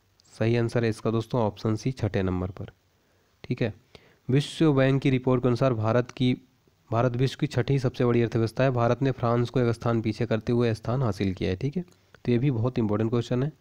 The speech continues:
क्वेश्चन नंबर ट्वेंटी फ़ोर है, निम्नलिखित में से किस दिन विश्व जनसंख्या दिवस मनाया जाता है? ग्यारह जुलाई को, ऑप्शन बी।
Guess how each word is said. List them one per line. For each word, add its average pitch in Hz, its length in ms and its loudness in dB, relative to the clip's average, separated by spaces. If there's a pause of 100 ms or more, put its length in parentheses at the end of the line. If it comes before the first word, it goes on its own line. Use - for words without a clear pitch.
(640)
क्वेश्चन 123 240 0
नंबर 139 180 4
ट्वेंटी 131 560 0
फ़ोर 120 260 0
है, 151 160 0 (520)
निम्नलिखित 175 320 6
में 185 140 6
से 196 380 2 (120)
किस 165 200 4
दिन 165 420 4
विश्व 143 280 0
जनसंख्या 123 480 2
दिवस 120 280 2
मनाया 104 220 2
जाता 98 260 0
है? 98 200 -6 (680)
ग्यारह 117 260 4
जुलाई 131 320 4
को, 156 240 -2
ऑप्शन 113 420 0
बी। 147 200 0